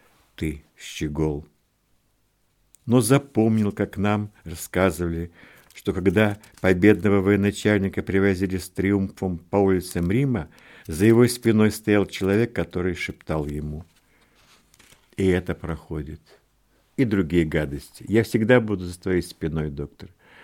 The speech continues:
А хорошо всё-таки, что я не перерезал тебе горло, а?" Соломея обнимала лёдника и плакала от жалости и облегчения.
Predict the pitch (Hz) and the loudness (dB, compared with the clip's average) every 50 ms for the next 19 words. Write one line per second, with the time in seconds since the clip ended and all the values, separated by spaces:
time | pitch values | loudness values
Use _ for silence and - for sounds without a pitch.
0 | - - - _ _ _ _ _ _ _ _ - 98 - - 131 135 135 127 - | -20 -20 -20 _ _ _ _ _ _ _ _ -10 -10 -6 -2 0 0 0 0 0
1 | - 165 147 - - - 95 82 - - - _ - 87 85 85 - _ _ _ | 0 -2 -2 -2 -4 -6 -8 -8 -8 -12 -18 _ -12 -12 -12 -12 -14 _ _ _
2 | _ _ _ _ _ _ _ _ _ _ _ _ _ _ _ - - - - 101 | _ _ _ _ _ _ _ _ _ _ _ _ _ _ _ -20 -8 0 2 4
3 | 95 92 87 87 - - 87 90 95 90 90 92 90 78 85 85 82 78 - - | 4 4 2 -2 -4 -2 0 2 2 4 4 4 2 2 0 -2 -2 -4 -8 -16
4 | _ _ _ _ - - - - 78 76 90 87 78 71 82 82 82 73 73 78 | _ _ _ _ -20 -14 -10 -8 -2 0 0 0 2 2 0 0 0 0 -2 -4
5 | 80 80 80 - - - _ _ _ _ _ _ _ - 95 92 95 98 101 - | -4 -6 -8 -10 -16 -20 _ _ _ _ _ _ _ -4 -2 -2 -2 -2 -4 -8
6 | _ _ _ _ _ _ _ _ _ _ _ _ _ _ _ _ _ _ _ _ | _ _ _ _ _ _ _ _ _ _ _ _ _ _ _ _ _ _ _ _
7 | _ _ _ _ _ _ - - 147 143 139 135 123 120 113 110 104 92 78 85 | _ _ _ _ _ _ -6 0 2 4 4 6 6 6 6 4 4 2 0 -2
8 | 85 82 82 82 82 82 82 78 80 80 82 71 76 78 - 80 76 - - 87 | -2 0 0 0 0 0 0 0 0 -2 -2 -4 -6 -8 -8 -10 -10 -8 -8 -6
9 | 92 104 107 - - 104 98 95 85 71 71 78 78 80 78 76 78 - - - | -6 -6 -6 -8 -10 -10 -8 -8 -8 -8 -6 -4 -4 -4 -4 -6 -10 -14 -16 -18
10 | 78 - - 80 - - - - - 82 80 80 78 80 82 82 80 | -16 -14 -14 -16 -16 -16 -16 -14 -12 -12 -12 -12 -12 -14 -16 -16 -20